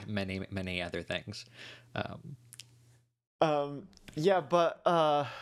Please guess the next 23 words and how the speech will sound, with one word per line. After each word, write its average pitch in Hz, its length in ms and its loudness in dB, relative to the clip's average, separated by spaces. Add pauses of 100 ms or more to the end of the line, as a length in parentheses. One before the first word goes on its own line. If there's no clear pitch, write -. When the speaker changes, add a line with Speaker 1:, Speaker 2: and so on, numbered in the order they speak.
(260)
Speaker 2:
w-, - 280 -6 (640)
uh, 131 280 2 (140)
I 175 40 -2
mean, 165 140 2
the 147 60 0
Mario 151 280 4
movie 139 180 -2
came 127 220 0
out. 120 240 0 (500)
Speaker 1:
I - 80 -2
did 98 220 -2
see - 180 -8
it. - 180 -8 (160)
It 104 60 -6
was, - 340 -8 (1300)
you 120 100 0
know, 120 100 0
we'll 110 100 -2
talk 107 220 0
about 95 160 0
it 87 80 -2
another 85 300 -6
time. 95 320 -6